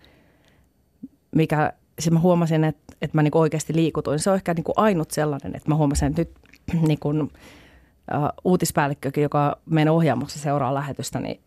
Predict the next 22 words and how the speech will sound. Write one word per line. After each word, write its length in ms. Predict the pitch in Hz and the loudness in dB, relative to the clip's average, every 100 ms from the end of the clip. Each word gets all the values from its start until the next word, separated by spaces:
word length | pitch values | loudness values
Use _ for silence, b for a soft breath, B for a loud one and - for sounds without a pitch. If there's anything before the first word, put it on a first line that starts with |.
| _ _ | _ _
niin 180 | 170 131 | -10 -6
sanoi, 280 | - 123 - | -4 -4 -4
että, 300 | 117 - - - B B B B B B B - | -8 -6 -6 -6 B B B B B B B -6
et, 160 | 131 - _ - _ _ | -6 -8 _ -20 _ _
et 140 | 151 - _ - - | -12 -12 _ -8 0
huomas, 500 | 156 147 - - - b b b b b b b _ | 2 4 2 2 -4 b b b b b b b _
niin, 280 | 151 151 - _ 165 | 0 0 0 _ -2
äh, 160 | 160 160 | 2 4
meidän 380 | 165 160 147 - | 4 2 0 0
pitkäaikainen 760 | - 190 165 156 147 143 147 139 | -2 0 0 0 0 0 2 0
uutisankkuri 640 | 175 165 156 139 - 160 156 | 0 0 0 -4 -4 -2 2
Leena 200 | 151 143 | 2 0
Kaskela, 460 | 151 156 - 135 | -2 -4 -4 -2
jonka 180 | 139 143 | -2 0
kanssa 260 | 139 139 156 | 0 0 2
mä 80 | |
en 60 | 151 | 2
ikinä 240 | 151 151 | 2 2
ollut 240 | 156 160 147 | 2 2 0
samaan 220 | 156 147 | 0 0
aikaan 200 | 143 175 | 0 0
töissä 480 | 233 147 131 - | 2 2 0 -6